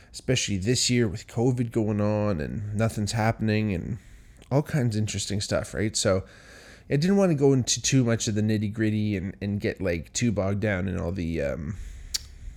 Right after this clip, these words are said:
minutia, if you will, and, and, and stuff about, uh, too much history and everything, but there's a couple cool stories and, you know,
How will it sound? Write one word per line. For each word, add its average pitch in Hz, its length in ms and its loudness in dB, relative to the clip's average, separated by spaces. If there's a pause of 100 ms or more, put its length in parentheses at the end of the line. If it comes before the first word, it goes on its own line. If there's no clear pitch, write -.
minutia, 120 640 4
if 117 140 0
you 101 80 2
will, 104 320 4
and, 101 260 0
and, 101 540 -2
and 104 260 -2
stuff 98 380 -2
about, 98 400 -2
uh, 58 240 0 (800)
too 160 160 6
much 127 280 4
history 110 360 2
and 92 80 0
everything, 98 520 0
but 90 220 -2 (300)
there's 139 160 2
a - 20 -4
couple 131 300 -2
cool 131 180 0
stories 113 640 2
and, 95 280 -4 (420)
you 107 100 -2
know, 82 180 -2